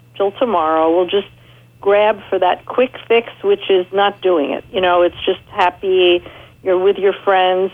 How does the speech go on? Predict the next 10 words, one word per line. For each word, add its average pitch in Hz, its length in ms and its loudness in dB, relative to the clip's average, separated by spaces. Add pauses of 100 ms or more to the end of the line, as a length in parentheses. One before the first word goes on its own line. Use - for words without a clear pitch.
Don't, 190 440 -2
don't 196 480 -2
rush 190 340 0
out 180 200 2
of 165 100 -2
there. 165 360 2
Just 170 240 -4 (100)
enjoy 185 400 0
yourself 180 460 0
now." 151 220 -4